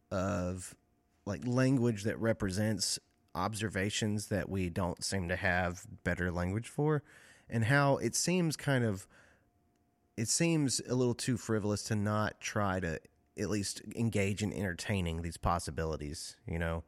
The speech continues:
Um, that's, like, my, my more optimistic side speaking and being like, it's not a good idea to just dismiss every belief that, that is presented to you all the time and never try to entertain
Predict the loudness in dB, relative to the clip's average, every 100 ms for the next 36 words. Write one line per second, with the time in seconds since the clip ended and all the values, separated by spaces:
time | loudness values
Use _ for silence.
0 | -12 -20 -20 _ _ -4 -2 0 -2 0
1 | 0 2 0 0 0 0 2 0 -4 -16
2 | -20 _ -2 2 4 2 2 0 0 2
3 | 0 0 2 4 2 0 0 0 2 2
4 | 2 2 2 2 4 2 0 0 4 4
5 | 4 2 2 2 0 0 -2 -4 -4 -2
6 | 0 0 -2 -2 -2 -2 -2 -2 -2 -2
7 | -6 -6 -6 -6 -4 -2 -2 -4 -4 -2
8 | -2 -4 -6 -4 -2 0 0 0 -2 -4
9 | -2 -2 -2 -2 0 0 -2 -4 -4 -2
10 | -2 -4 -8 -6 -4 -4 -6